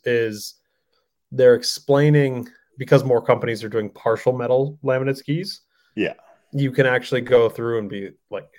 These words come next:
Speaker 1: "This is the difference in this ski. This is why this one, this is why Rustler is softer than a Bonafide. This is why this ski is softer than that ski." Like, you can actually explain it.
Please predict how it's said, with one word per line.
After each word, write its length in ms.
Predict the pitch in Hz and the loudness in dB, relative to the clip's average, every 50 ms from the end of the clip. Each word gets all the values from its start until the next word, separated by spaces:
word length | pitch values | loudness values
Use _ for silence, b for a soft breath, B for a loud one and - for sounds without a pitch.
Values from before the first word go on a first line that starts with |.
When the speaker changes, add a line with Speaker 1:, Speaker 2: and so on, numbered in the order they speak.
| _ _ | _ _
Speaker 1:
"This 220 | - 123 120 - - | -8 -6 -6 -4 -4
is 140 | 135 123 | -4 -4
the 80 | 123 127 | -4 -6
difference 540 | 113 - 104 101 - - 110 101 98 - - | -4 -2 -4 -4 -4 -6 -10 -12 -12 -14 -12
in 220 | - 107 104 104 | -10 -10 -10 -8
this 200 | 101 98 92 - | -8 -10 -10 -12
ski. 260 | - - - 95 92 - _ | -14 -16 -16 -18 -18 -12 _
This 220 | 117 120 113 - | -6 -6 -4 -4
is 120 | 139 123 120 | -4 -4 -2
why 300 | 113 113 113 110 110 107 | 0 0 2 2 2 2
this 300 | 104 107 101 - - - | 0 -2 -6 -8 -8 -10
one, 200 | 107 101 101 101 | -10 -10 -8 -8
this 200 | 113 117 - 135 | -10 -8 -8 -4
is 80 | 123 | 2
why 160 | 139 151 147 139 | 4 4 6 6
Rustler 420 | 127 123 113 107 - - 120 113 | 6 4 2 2 0 0 0 0
is 140 | 110 104 - | 0 -2 -4
softer 340 | 123 107 101 - - - 104 | -4 -6 -6 -6 -8 -10 -10
than 160 | 104 101 101 | -10 -10 -10
a 160 | 98 98 95 | -10 -12 -12
Bonafide. 640 | 98 98 95 95 95 95 - - - - - - - _ _ _ _ _ _ _ _ _ _ _ _ _ _ _ _ _ _ | -10 -10 -10 -10 -10 -12 -12 -12 -12 -14 -14 -16 -20 _ _ _ _ _ _ _ _ _ _ _ _ _ _ _ _ _ _
This 220 | 131 131 123 - | 0 0 0 0
is 120 | 131 120 123 | -4 0 4
why 200 | 131 131 127 123 | 6 8 8 6
this 200 | 120 120 113 - | 6 2 -2 -4
ski 180 | - - 120 117 | -6 -8 -6 -6
is 140 | 110 - | -4 -2
softer 320 | - 110 101 101 - - 107 | -2 -2 -2 -2 -4 -8 -10
than 160 | 101 104 101 | -10 -10 -12
that 220 | 98 95 92 92 - | -12 -12 -12 -12 -14
ski." 200 | - - 95 104 | -18 -20 -16 -14
Like, 120 | 117 110 117 | -14 -14 -12
you 180 | 120 117 117 | -14 -14 -8
can 140 | - - 127 | -4 0 0
actually 320 | 127 139 147 147 135 113 | 2 0 0 -2 -4 -6
explain 440 | 107 - - - - 131 120 117 110 | -6 -8 -14 -10 -8 -6 -4 -4 -4
it. 240 | 107 104 104 - - | -6 -8 -8 -10 -14